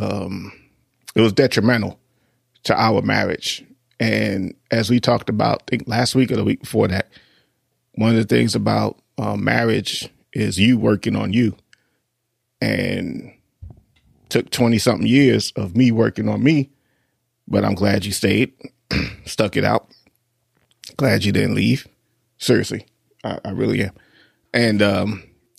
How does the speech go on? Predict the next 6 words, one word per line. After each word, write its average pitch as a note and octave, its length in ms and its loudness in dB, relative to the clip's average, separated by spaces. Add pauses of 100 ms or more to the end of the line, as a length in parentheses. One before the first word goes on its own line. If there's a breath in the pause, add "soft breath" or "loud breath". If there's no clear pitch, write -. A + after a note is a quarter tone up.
I A2+ 100 0
think A2+ 300 2
it's A2+ 500 0
important A#2+ 800 0 (720)
that A2 400 0
for G#2+ 720 -2